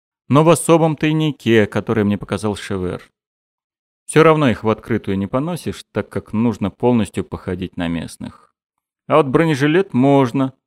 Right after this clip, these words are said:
тем более на дворе сейчас прохладно, поэтому он с лёгкостью прятался под одежду. Только многочисленные защитные щитки всё-таки пришлось снять. Пока надевал его, в дверь постучали.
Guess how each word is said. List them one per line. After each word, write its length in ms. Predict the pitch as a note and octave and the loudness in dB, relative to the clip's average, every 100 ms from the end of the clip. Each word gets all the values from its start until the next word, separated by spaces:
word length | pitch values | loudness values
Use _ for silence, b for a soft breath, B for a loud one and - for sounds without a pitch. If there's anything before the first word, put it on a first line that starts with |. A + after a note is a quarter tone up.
| _ _ | _ _
тем 200 | A#2 A#2 | 0 4
более 220 | B2 A#2 | 4 4
на 120 | A2+ | 2
дворе 240 | G#2+ A2 G#2 | 2 2 0
сейчас 380 | G#2+ - G2+ | -4 -8 -8
прохладно, 720 | - G2+ G2 B2+ F#3 G3 F#3+ b b _ - | -6 -6 -4 0 0 0 -4 b b _ -2
поэтому 340 | C3 D3 B2+ | 0 2 2
он 120 | A2+ | 0
с 120 | - B2+ | -2 -2
лёгкостью 520 | D#3+ - A2 - G#2 | -2 -4 -10 -10 -6
прятался 500 | - G2 G2+ E2+ - | -2 -2 -2 -10 -12
под 140 | F2 | -6
одежду. 520 | F2+ F2+ D#2+ - - - _ _ _ _ _ | -6 -4 -6 -10 -16 -18 _ _ _ _ _
Только 240 | C3+ A#2+ | 0 2
многочисленные 760 | C3+ B2+ B2+ B2+ A#2 - G#2+ G#2 | 2 4 2 0 -4 0 0 0
защитные 540 | G#2 - G#2 - G2 | -2 -4 -8 -6 -6
щитки 460 | F#2 - - - D3+ | -6 -10 -12 -10 -10
всё-таки 380 | - G2+ - - | -6 -8 -8 -14
пришлось 420 | G2 - G2 - | -14 -8 -6 -8
снять. 560 | - F#2 F2+ - _ _ _ _ _ _ | -8 -6 -6 -6 _ _ _ _ _ _
Пока 240 | A#2+ B2+ | -2 2
надевал 460 | A#2+ A#2 C3 F3 F3+ | 2 2 2 4 4
его, 220 | F3 F3 | 2 0
в 120 | G#2 | -4
дверь 240 | F#2 C3 D3 | -4 -4 -4
постучали. 800 | C3 - B2+ - G#2 G2+ G#2 | -10 -10 -10 -2 0 2 0